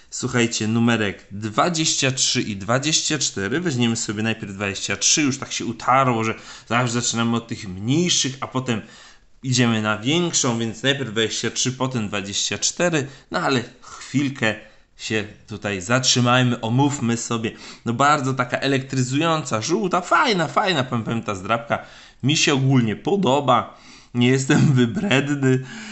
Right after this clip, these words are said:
Tak, szukamy oczywiście takiej piąteczki, a właściwie dokładnie to takiej lub takiej. Yy, jeżeli znajdziemy taką czarną piątkę,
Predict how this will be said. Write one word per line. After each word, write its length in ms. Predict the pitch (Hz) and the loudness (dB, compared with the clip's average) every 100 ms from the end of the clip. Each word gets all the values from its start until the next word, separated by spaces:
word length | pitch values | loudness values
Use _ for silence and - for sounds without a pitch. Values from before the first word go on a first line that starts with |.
| 196 - | -16 0
Tak, 440 | 135 123 120 - - | 4 6 4 -2 -4
szukamy 440 | - 147 139 139 | -2 2 4 4
oczywiście 480 | 123 - 120 113 120 | 2 2 0 0 0
takiej 400 | 113 113 107 95 | 0 0 0 -2
piąteczki, 840 | - 120 127 147 143 135 131 - 123 | 0 2 4 4 2 2 2 0 0
a 60 | |
właściwie 420 | 110 110 - 110 107 | 0 -2 -2 -2 -2
dokładnie 480 | 107 113 110 107 | 0 2 2 2
to 160 | 95 98 | -2 -6
takiej 540 | - 120 131 131 104 | 0 2 2 2 0
lub 340 | 101 123 127 - - | 2 2 2 -4 -10
takiej. 680 | - 127 135 135 131 110 87 - - - - - | 0 2 2 0 2 0 0 -10 -18 -16 -18 -6
Yy, 480 | 110 110 110 113 110 | 0 4 4 4 2
jeżeli 380 | 110 117 120 120 | 2 0 2 0
znajdziemy 540 | 113 117 117 120 117 | 2 0 2 2 2
taką 320 | 117 - 113 | -2 -2 -2
czarną 640 | 110 - 120 139 135 139 131 | -2 0 4 4 2 0 0
piątkę, 540 | 131 127 123 - 113 | 2 2 0 0 -2